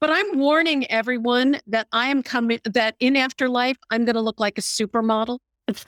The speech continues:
So I just wanna let everybody know that I might not look like this. You know, if they see someone gorgeous, that would be me. So, you know, <laughs> just say, "Oh, is that Hollister?" Yes.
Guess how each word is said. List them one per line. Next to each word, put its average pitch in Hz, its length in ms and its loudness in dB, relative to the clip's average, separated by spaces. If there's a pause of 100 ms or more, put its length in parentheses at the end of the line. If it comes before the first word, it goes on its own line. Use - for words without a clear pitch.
So 269 120 0
I 277 120 0
just 330 460 -2
wanna 285 240 2
let 262 200 2
everybody 240 500 0
know 220 560 0 (360)
that 240 200 0
I 247 100 -2
might 302 280 2
not 311 240 0
look 311 200 0
like 208 340 0
this. - 460 -10
You 254 120 0
know, 254 140 0
if 262 200 -4
they 339 220 0
see 339 320 0
someone 269 420 -2
gorgeous, 208 800 -2 (140)
that 247 200 -2
would 208 140 0
be 202 140 0
me. 165 400 -6
So, 240 720 0 (140)
you 254 160 -2
know, 208 240 -2 (200)
<laughs> - 480 -8
just 302 160 -2
say, 277 280 0
"Oh, 381 320 0 (280)
is 311 160 -2
that 381 240 0
Hollister?" 339 760 2
Yes. 247 600 -4